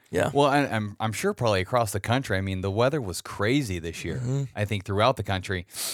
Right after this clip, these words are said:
Speaker 2: We got a ton of water,
Speaker 1: Yeah.
Speaker 2: as did other states as well.
Speaker 1: Yeah.
Speaker 2: Um, so we had some, some extra opportunity, right?
Speaker 1: Yeah.
Speaker 2: You got to take advantage of down in
Speaker 1: Mm-hmm.
Speaker 2: your hood, up in my hood, I got to do it too. Um, it was, it was nice.
Speaker 1: Yeah.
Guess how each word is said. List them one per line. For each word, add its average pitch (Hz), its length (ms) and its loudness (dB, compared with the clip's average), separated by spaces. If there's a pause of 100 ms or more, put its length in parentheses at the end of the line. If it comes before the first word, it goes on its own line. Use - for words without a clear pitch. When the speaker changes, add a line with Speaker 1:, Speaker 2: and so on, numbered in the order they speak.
(260)
Speaker 2:
We 107 280 -2
got 117 200 2
a 90 80 -4
ton 135 340 -2
of 104 80 2
water, 85 460 -2 (500)
Speaker 1:
Yeah. 120 140 0
Speaker 2:
as 104 100 4
did 104 140 2
other 101 220 4
states 98 320 -2
as 92 120 -6
well. 92 460 0
Speaker 1:
Yeah. 117 120 -8 (200)
Speaker 2:
Um, 90 440 0
so 101 200 -2
we 107 200 0
had 104 220 2
some, 98 300 -4 (240)
some 110 220 -2
extra 110 280 0
opportunity, 120 680 -2 (300)
right? 104 400 0
Speaker 1:
Yeah. - 220 -2
Speaker 2:
You 107 180 0
got 120 180 2
to 110 60 -4
take 127 240 2
advantage 123 400 2
of 127 160 0
down 135 440 2
in 117 60 4
Speaker 1:
Mm-hmm. 117 40 2
Speaker 2:
your 127 160 4
hood, 135 360 6
up 110 160 4
in 117 80 0
my 120 220 4
hood, 123 240 6
I 120 140 4
got 123 160 2
to 127 80 -2
do 135 220 2
it 147 100 2
too. 143 400 0
Um, 90 440 -2 (840)
it 127 80 -8
was, 127 260 -4
it 120 80 -2
was 120 180 0
nice. 110 540 0 (180)
Speaker 1:
Yeah. 120 200 -6